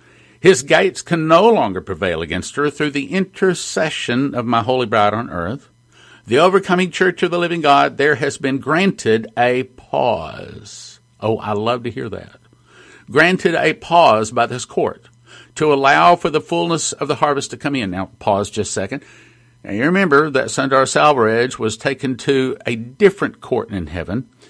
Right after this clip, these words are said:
It did not have all of these presiding judges to it and everything, but this court was where it was granted to America to have a respite. This is not talking about America. It mentions America in passing.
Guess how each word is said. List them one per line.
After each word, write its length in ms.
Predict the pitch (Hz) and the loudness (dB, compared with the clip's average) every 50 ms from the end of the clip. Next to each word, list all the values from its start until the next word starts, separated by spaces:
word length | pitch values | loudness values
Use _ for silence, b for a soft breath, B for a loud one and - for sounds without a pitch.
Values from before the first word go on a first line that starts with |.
| b b | b b
It 160 | b 92 90 - | b -6 -2 2
did 200 | 123 135 135 139 | 2 2 4 4
not 220 | 143 147 143 131 | 4 2 2 2
have 220 | 131 143 139 131 | 0 -2 2 4
all 200 | 143 143 143 143 | 6 6 6 6
of 80 | 143 131 | 4 2
these 220 | 143 143 139 - | 2 2 0 0
presiding 600 | - - 147 131 - 147 135 135 139 139 135 139 | -2 -4 -4 -2 2 2 2 2 2 0 -2 -2
judges 460 | 120 131 127 127 110 120 123 110 - - | 0 0 0 0 0 -2 -4 -4 -4 -6
to 160 | - - 107 | -4 -4 -4
it 80 | 101 - | -2 -2
and 80 | 104 | -4
everything, 420 | 104 101 101 92 95 98 107 113 B B B B B B B | -4 -4 -4 -4 -4 -6 -6 -6 B B B B B B B
but 200 | - 135 123 98 | -4 -4 -2 0
this 240 | 120 143 175 170 - | 0 0 0 0 -4
court 440 | - - - 151 135 135 - - - | -8 -2 2 2 2 2 2 -2 -4
was 260 | 113 120 127 117 117 | -2 -2 -2 -2 -2
where 420 | 117 120 117 120 120 120 120 117 B B B B B B B | -2 -2 0 0 0 0 -2 -4 B B B B B B B
it 100 | - 131 | -2 -2
was 160 | 120 113 95 | 0 0 -4
granted 600 | 90 - 110 120 127 147 147 - - 139 131 - | -6 -2 0 2 2 2 2 0 -2 -2 -2 -2
to 260 | - - 135 127 113 - | -4 -4 -4 -4 -2 -4
America 840 | 120 110 107 113 127 143 160 156 143 120 - - 104 85 90 104 - _ _ _ | -4 -2 -2 0 0 2 2 2 2 0 -2 -4 -6 -6 -6 -6 -10 _ _ _
to 100 | - 117 | -10 -8
have 200 | 95 120 120 110 | -4 -4 -2 -2
a 80 | 107 95 | -2 0
respite. 640 | 95 113 135 127 - - - - - - - - _ _ _ _ _ b b b b b b b b | 2 2 2 2 0 -4 -8 -10 -12 -16 -16 -20 _ _ _ _ _ b b b b b b b b
This 680 | 92 92 104 151 185 175 107 - - - - - - _ _ _ _ _ _ _ | -16 -6 0 0 2 2 0 -4 -8 -12 -12 -12 -14 _ _ _ _ _ _ _
is 200 | 120 123 113 113 | -2 -2 0 0
not 240 | 135 143 139 - - | 0 0 0 0 -2
talking 440 | - 156 160 160 - - 135 123 | 0 2 2 2 2 0 -2 -2
about 260 | 117 101 107 104 101 95 | 0 0 0 0 0 0
America. 560 | 98 107 107 98 90 87 - - 95 101 - _ _ _ _ _ | 0 0 0 -2 -2 -4 -8 -14 -16 -18 -20 _ _ _ _ _
It 160 | - 117 - | -8 -6 -2
mentions 460 | 113 127 151 156 - - 104 92 - | 0 0 0 0 0 -4 -4 -4 -2
America 380 | 113 101 98 92 90 - - - | -2 -2 -2 -2 -2 -4 -8 -12
in 160 | - 87 85 | -12 -12 -14
passing. 600 | - - - 123 151 147 - - 82 78 - - | -10 -6 -2 -2 -2 -2 -2 -6 -10 -10 -10 -12